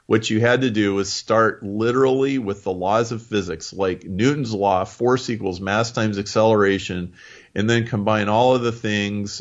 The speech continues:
uh, the density of air and all this, and come up with the answer. And I did come up with the answer,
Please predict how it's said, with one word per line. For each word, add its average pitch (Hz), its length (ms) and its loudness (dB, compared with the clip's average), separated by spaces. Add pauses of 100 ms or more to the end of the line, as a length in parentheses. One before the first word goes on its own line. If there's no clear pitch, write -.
uh, 87 320 0
the 85 140 -4
density 120 520 0
of 98 120 2
air 101 240 6
and 98 80 2
all 104 140 0
this, 90 260 -2
and 101 300 -6
come 104 200 -2
up 90 140 -2
with 95 100 -2
the 120 140 -2
answer. 180 460 -4
And 113 200 2
I 123 80 4
did 175 240 2
come 151 220 -2
up 139 100 0
with 127 100 -6
the 131 140 -4
answer, - 440 -6